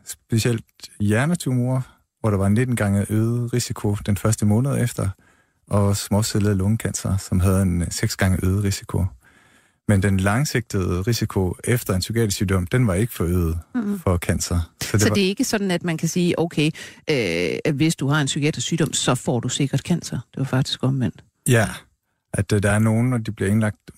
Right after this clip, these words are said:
Speaker 1: hvor de psykiatriske symptomer, de er forårsaget af, af en cancer.
Speaker 2: Altså, man kan jo forstå det der med, at du siger hjernetumorer, ikke?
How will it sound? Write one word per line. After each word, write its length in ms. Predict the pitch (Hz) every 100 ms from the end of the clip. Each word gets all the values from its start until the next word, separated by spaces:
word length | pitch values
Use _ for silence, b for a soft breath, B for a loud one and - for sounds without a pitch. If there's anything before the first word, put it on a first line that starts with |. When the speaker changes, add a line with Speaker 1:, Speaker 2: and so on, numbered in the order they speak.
| -
Speaker 1:
hvor 440 | 101 95 90 85 _ -
de 60 |
psykiatriske 400 | 101 104 107 98
symptomer, 440 | - 104 113 95 87
de 220 | - 98
er 240 | 90 85
forårsaget 560 | 90 - 98 - 92 87
af, 180 | 87 85
af 60 | 104
en 80 | 90
cancer. 520 | - - - 90 - _ -
Speaker 2:
Altså, 120 | 175 190
man 140 | 170
kan 100 | 185
jo 40 |
forstå 380 | 170 190 - 262
det 140 | 214 202
der 100 | 202
med, 140 | 185
at 40 |
du 60 | 175
siger 220 | - 170
hjernetumorer, 880 | 160 123 120 156 - 110 - - -
ikke? 140 | 190